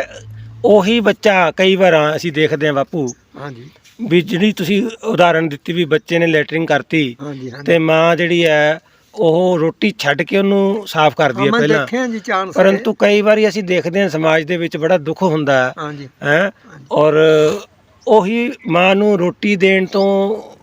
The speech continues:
Speaker 1: ਰੋਟੀ ਨਹੀਂ ਦੇ ਪਾਉਂਦੇ ਬੱਚੇ।
Speaker 2: ਹਾਂਜੀ, ਹਾਂ, ਹੁਣ ਹੁੰਦਾ, ਬਹੁਤ ਬੰਦੇ ਆ ਜੀ। ਇਹ ਬੰਦੇ ਜੀ ਸਾਰੇ ਤਰ੍ਹਾਂ ਦੇ ਹੁੰਦੇ
Speaker 1: ਉਹੀ
Speaker 2: ਆ।
Speaker 1: ਤੁਹਾਡੇ ਵਾਲੀ ਗੱਲ ਵੀ ਸਾਰੇ ਯੁੱਗ ਇਕੱਠੇ ਚੱਲਦੇ ਆ।
Speaker 2: ਹਾਂ, ਸਾਰੇ ਤਰ੍ਹਾਂ ਦੇ ਬੰਦੇ ਹੁੰਦੇ ਆ ਜੀ।
Speaker 1: ਸਤਿਯੁਗ
Speaker 2: ਇੱਕ
Speaker 1: ਵੀ
Speaker 2: ਤਰ੍ਹਾਂ ਦੇ
Speaker 1: ਚੱਲਦਾ,
Speaker 2: ਬੰਦੇ।
Speaker 1: ਕਲਯੁਗ ਵੀ ਚੱਲਦਾ, ਤ੍ਰੇਤਾ
Speaker 2: ਸਾ-
Speaker 1: ਵੀ ਚੱਲਦਾ, ਦੁਆਪਰ ਵੀ ਚੱਲਦਾ।
Speaker 2: ਹਾਂ ਜੀ, ਸਾਰੇ ਚੱਲਦੇ ਆ,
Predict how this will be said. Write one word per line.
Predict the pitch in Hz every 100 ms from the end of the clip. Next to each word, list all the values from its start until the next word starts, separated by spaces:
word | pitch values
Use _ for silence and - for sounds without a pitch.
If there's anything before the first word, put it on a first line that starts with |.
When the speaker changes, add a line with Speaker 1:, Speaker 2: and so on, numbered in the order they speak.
| -
Speaker 1:
ਰੋਟੀ | 180 175 190
ਨਹੀਂ | 190
ਦੇ | 160
ਪਾਉਂਦੇ | 170 156 143
ਬੱਚੇ। | 147 151 - 160 -
Speaker 2:
ਹਾਂਜੀ, | 156 160 147
ਹਾਂ, | 156 180
ਹੁਣ | 143 165 170
ਹੁੰਦਾ, | 160 180 196 202
ਬਹੁਤ | 165 208 208 240
ਬੰਦੇ | 262 208 196
ਆ | 185
ਜੀ। | 233 - _ - 381
ਇਹ | 269
ਬੰਦੇ | 208 190 185 220
ਜੀ | 240
ਸਾਰੇ | - 160 160 214
ਤਰ੍ਹਾਂ | 220 190 180
ਦੇ | 170
ਹੁੰਦੇ | 143 143 160
Speaker 1:
ਉਹੀ | 190
Speaker 2:
ਆ। |
Speaker 1:
ਤੁਹਾਡੇ | 196 180 185
ਵਾਲੀ | 185
ਗੱਲ | 170 175
ਵੀ | 185
ਸਾਰੇ | 165 170 180
ਯੁੱਗ | 180
ਇਕੱਠੇ | 175 - - 165
ਚੱਲਦੇ | 139 117 127
ਆ। | - 147
Speaker 2:
ਹਾਂ, | 143 143
ਸਾਰੇ | 160 190 214
ਤਰ੍ਹਾਂ | 214 175 175
ਦੇ | 160
ਬੰਦੇ | 156 151
ਹੁੰਦੇ | 147 123 127 -
ਆ |
ਜੀ। | - _ - _ _ _ _
Speaker 1:
ਸਤਿਯੁਗ | - 143 190
Speaker 2:
ਇੱਕ | 147
Speaker 1:
ਵੀ | 160
Speaker 2:
ਤਰ੍ਹਾਂ | 180
ਦੇ | 175
Speaker 1:
ਚੱਲਦਾ, | 165 156 160
Speaker 2:
ਬੰਦੇ। | 147
Speaker 1:
ਕਲਯੁਗ | 151 147 147 143
ਵੀ | 143
ਚੱਲਦਾ, | 143 135 131 139
ਤ੍ਰੇਤਾ | - 143 143 196
Speaker 2:
ਸਾ- | 151
Speaker 1:
ਵੀ | 147
ਚੱਲਦਾ, | 151 139 156
ਦੁਆਪਰ | 135 139 - 143
ਵੀ | 131
ਚੱਲਦਾ। | 123 120 113 135
Speaker 2:
ਹਾਂ | 175
ਜੀ, | 175
ਸਾਰੇ | 185 180 190
ਚੱਲਦੇ | 208 175 143
ਆ, | 139